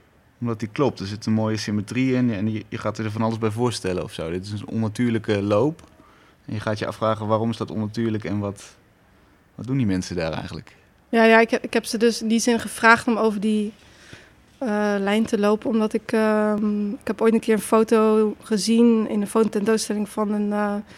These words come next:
Speaker 2: twee mensen die eigenlijk op een soort van, ehm, karrenspoor liepen, allebei in één zo'n, eh, spoor. Dat vond ik een hele mooie foto, dus ik probeer dat elke keer, eh, als ik zoiets zie, probeer ik dat vast te leggen.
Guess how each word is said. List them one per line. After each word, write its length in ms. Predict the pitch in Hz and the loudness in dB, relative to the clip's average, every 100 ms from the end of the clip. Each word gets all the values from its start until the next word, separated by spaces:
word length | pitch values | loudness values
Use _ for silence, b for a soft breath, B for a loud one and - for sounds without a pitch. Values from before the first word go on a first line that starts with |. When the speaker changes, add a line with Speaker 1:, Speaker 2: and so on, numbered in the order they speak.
| B | B
Speaker 2:
twee 200 | - 233 | 0 4
mensen 320 | 220 226 226 202 | 6 4 2 0
die 80 | 220 | 2
eigenlijk 280 | 220 214 | 2 0
op 60 | 208 | -4
een 120 | 214 | -4
soort 220 | - 214 | -2 -2
van, 300 | - 214 208 | -2 -2 -2
ehm, 280 | 208 208 208 208 208 - _ - _ _ _ _ - | -2 -2 -2 -2 -6 -10 _ -20 _ _ _ _ -6
karrenspoor 560 | 208 226 226 - 240 | -2 0 -2 0 0
liepen, 320 | 247 247 285 | 2 0 0
allebei 400 | 240 214 208 208 | 0 0 0 0
in 120 | 208 202 | 0 0
één 180 | 208 | -2
zo'n, 340 | 202 202 196 196 | 0 -2 0 -2
eh, 80 | 196 196 | -2 -2
spoor. 540 | - - 214 240 269 - B B B | -2 2 2 4 0 -4 B B B
Dat 120 | 202 | -6
vond 120 | 220 | -2
ik 80 | 214 | 2
een 60 | 220 | 4
hele 120 | 220 | 6
mooie 240 | 220 220 | 6 4
foto, 360 | 214 226 226 202 | 4 6 6 4
dus 160 | 190 | -2
ik 80 | 202 | -6
probeer 400 | - 196 208 208 | -6 -2 0 0
dat 160 | 208 208 | 0 -2
elke 220 | 214 208 | -4 -4
keer, 260 | - 208 202 | -4 -2 0
eh, 280 | 202 196 196 | -2 -2 -2
als 160 | 202 | -4
ik 80 | - | -6
zoiets 320 | - 208 196 | -4 -2 -2
zie, 100 | - | -4
probeer 280 | 208 - 196 | -6 -4 -4
ik 120 | 202 | -4
dat 160 | - 196 | -6 -6
vast 260 | - 214 - | -2 -2 0
te 100 | 208 | 2
leggen. 400 | 208 - 214 | 2 0 -4